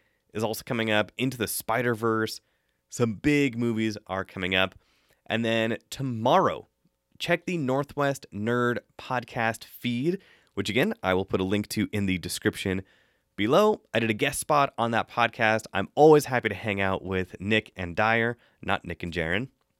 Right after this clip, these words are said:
Uh, Nick and Jaron, those guys, pfft, forget them. Uh, but Nick <laughs> and Dyer, always great to hang out with them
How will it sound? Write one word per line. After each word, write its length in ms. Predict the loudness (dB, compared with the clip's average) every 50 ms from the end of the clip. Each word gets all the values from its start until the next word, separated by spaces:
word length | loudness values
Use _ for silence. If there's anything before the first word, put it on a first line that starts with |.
| _ _ _ _ _ _ _ _ _ -10 -2
Uh, 140 | 0 2 4
Nick 180 | 4 4 2 0
and 100 | 0 2
Jaron, 260 | 4 6 6 6 4 4
those 160 | 4 4 4
guys, 260 | 4 2 2 0 -2
pfft, 340 | -4 -8 -12 -10 -10 -12 -16 _ _ _ _
forget 260 | _ -2 -2 0 0
them. 180 | 0 -2 -2 -4 -8 _ -20 -20 _ _ _ _ 6
Uh, 140 | 6 8 8
but 140 | 6 4
Nick 260 | 4 6 6 4 4 2
<laughs> 40 | 2
and 320 | 4 6 6 6 4 4
Dyer, 400 | 4 6 6 6 6 4 2 0 -4 _ _ _ _ _ _ _ 8
always 260 | 10 10 10 10 8
great 200 | 4 2 2 2 2
to 60 | 0
hang 160 | 0 0 0
out 140 | 0 0 0
with 120 | -2 -4
them 320 | -2 -2 0 0 -2 -4